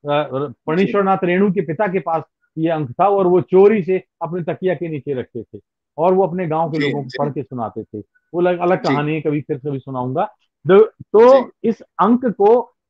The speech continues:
Speaker 1: आज के पत्रकारों के लिए, ये हमारे लिए बाइबल है, गीता है, कुरान है,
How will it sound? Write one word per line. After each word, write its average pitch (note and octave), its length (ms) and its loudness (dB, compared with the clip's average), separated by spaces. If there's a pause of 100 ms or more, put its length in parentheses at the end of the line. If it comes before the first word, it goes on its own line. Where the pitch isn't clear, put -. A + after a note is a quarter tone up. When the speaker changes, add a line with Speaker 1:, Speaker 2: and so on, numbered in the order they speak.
Speaker 1:
आज G3 280 2
के A#3+ 320 -2
पत्रकारों E3+ 720 -4
के E3+ 160 -10
लिए, G#3 400 -2 (160)
ये F#3 120 2
हमारे E3+ 360 0
लिए F#3+ 220 2
बाइबल D3+ 500 0
है, F3 300 0
गीता C#3+ 460 -6
है, E3 320 0
कुरान E3 540 -4
है, E3+ 340 -2